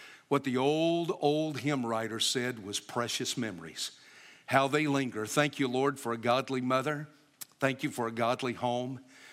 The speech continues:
Thank you for the fact that there was the fear of God that was practiced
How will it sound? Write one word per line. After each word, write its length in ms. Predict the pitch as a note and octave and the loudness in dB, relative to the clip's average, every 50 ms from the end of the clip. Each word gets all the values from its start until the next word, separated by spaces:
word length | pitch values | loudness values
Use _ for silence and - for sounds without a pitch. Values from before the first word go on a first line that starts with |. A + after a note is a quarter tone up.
| - - - _ | -20 -20 -20 _
Thank 300 | - C#3 D3+ D#3 D3 - | 2 2 4 4 4 2
you 80 | E3 | 0
for 240 | D3 - - C#3+ C#3 | 0 0 2 2 2
the 100 | B2+ B2+ | 2 0
fact 480 | B2 - - D3 C#3 C#3+ C#3+ C#3 - - | -2 2 2 4 4 4 2 -2 -2 -2
that 180 | C3+ B2 C3 - | -2 -2 0 2
there 180 | C#3 C3+ C3+ | 2 2 2
was 220 | C3+ C3 B2+ B2+ - | 2 -2 -4 -4 -4
the 80 | A#2+ | -6
fear 340 | A2+ - - D3+ C#3+ C#3+ C#3 | -6 -4 0 0 2 2 2
of 180 | C3 A2+ A#2+ A2+ | 2 0 -2 -2
God 420 | A2+ C3 B2+ B2+ B2+ C3 B2 A2+ | 0 2 2 2 2 0 0 -2
that 180 | B2+ B2+ - - | -4 -6 -4 -4
was 160 | B2+ A#2 - | -4 -4 -6
practiced 760 | - - - C3 B2+ A#2+ - - - B2+ A#2+ - - - | -4 -2 2 2 2 2 0 -2 -4 -2 0 -2 -2 -2